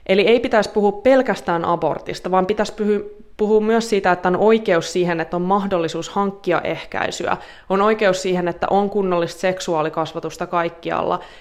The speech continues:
ja esimerkiksi, että pakkosterilisointi ei olisi, niinku, juttu, mikä se on ollut yllättävän myöhään asti Yhdysvalloissa. Siis googletelkaa menemään, mä oon luvannut Jennylle, että mä en rupea ränttäämään tästä. Mutta siis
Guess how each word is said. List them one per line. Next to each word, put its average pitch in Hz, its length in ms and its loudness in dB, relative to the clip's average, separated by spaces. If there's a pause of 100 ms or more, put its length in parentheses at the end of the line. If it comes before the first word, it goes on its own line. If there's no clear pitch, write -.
(160)
ja 180 100 2 (100)
esimerkiksi, 185 720 0
että 180 220 -2 (260)
pakkosterilisointi 175 1300 0
ei 156 240 2
olisi, 131 220 -2
niinku, 151 260 -6 (120)
juttu, - 640 -6
mikä 170 220 -2
se 180 120 -2
on 170 140 0
ollut 185 280 2
yllättävän 156 500 -2
myöhään 156 460 -4
asti - 240 -8
Yhdysvalloissa. - 800 -6
Siis - 180 -12
googletelkaa - 720 0
menemään, 170 400 0
mä 170 80 -2
oon - 100 2
luvannut 170 340 -4
Jennylle, 95 380 -2
että - 120 -6
mä 202 80 -2
en - 80 0
rupea 196 220 -2
ränttäämään - 580 -2
tästä. - 340 -4 (560)
Mutta 202 280 2
siis 196 480 -2